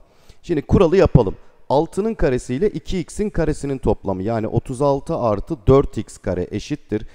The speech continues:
sekizin karesi artı onun karesi. Hemen hepsini dörde bölelim, kolay işlem yapalım. X kare kalıyor.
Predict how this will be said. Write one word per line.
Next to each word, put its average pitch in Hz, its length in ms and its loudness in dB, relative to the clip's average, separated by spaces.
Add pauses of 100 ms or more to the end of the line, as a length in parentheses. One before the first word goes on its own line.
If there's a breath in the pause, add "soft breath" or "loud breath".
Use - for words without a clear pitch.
(200 soft breath)
sekizin 156 580 -4
karesi 113 440 0
artı 147 560 -2 (300 soft breath)
onun 151 420 2 (160)
karesi. 95 420 -2 (320 soft breath)
Hemen 226 240 -2
hepsini 214 420 -2
dörde 175 320 4
bölelim, 143 300 2
kolay 160 320 2
işlem 104 380 -6
yapalım. 95 460 -2
X - 240 -12
kare 127 220 -2
kalıyor. 87 480 -4